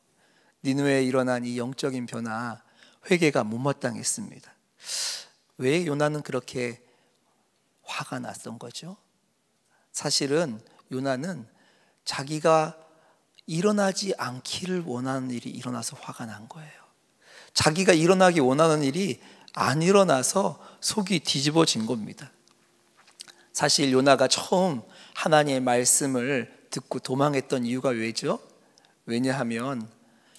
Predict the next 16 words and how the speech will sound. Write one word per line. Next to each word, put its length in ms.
이런 320
일이 200
일어날까 480
봐. 240
그래서 260
도망했는데, 920
하나님이 800
어떻게 360
은혜도 360
주시고 320
계속 400
붙잡아갖고 600
데려오셨잖아요. 1300
근데 220
아니나 360
다를까 560